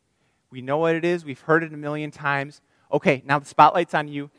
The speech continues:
Say it in a few seconds." Uh, it's hard. It's often hard when you feel like you're on the spot to say something, even if you know it very well.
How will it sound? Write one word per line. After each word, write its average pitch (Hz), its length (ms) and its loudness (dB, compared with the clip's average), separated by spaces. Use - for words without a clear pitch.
Say 170 320 0
it 165 40 0
in 180 60 -14
a 160 40 -16
few 175 200 -14
seconds." 165 500 -4
Uh, 85 220 -12
it's 131 160 -12
hard. 175 380 -2
It's 139 140 -14
often 190 340 2
hard 185 260 4
when 165 100 -10
you 143 60 -12
feel 160 220 -4
like 156 120 -2
you're 147 120 -4
on 156 180 0
the 156 60 -14
spot 139 400 2
to 131 80 -20
say 151 260 -6
something, 135 480 -14
even 143 240 -14
if 147 140 -18
you 139 60 -16
know 135 160 -8
it 120 80 -8
very 123 260 -4
well. 107 280 -8